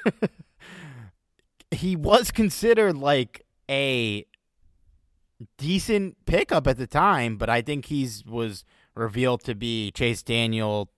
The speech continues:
predecessor. You know, he walked so Chase Daniel could run.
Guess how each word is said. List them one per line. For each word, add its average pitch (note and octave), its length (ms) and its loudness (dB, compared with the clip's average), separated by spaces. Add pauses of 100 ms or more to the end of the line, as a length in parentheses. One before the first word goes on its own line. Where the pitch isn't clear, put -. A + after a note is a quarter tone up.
(840)
predecessor. A#2 680 -4 (1800)
You A2+ 60 -6
know, A2+ 360 -2
he C3+ 220 0
walked A#2 400 4
so A2+ 160 -4
Chase A2+ 280 -4
Daniel A2 300 -2
could G2 160 -8
run. G#2+ 320 -2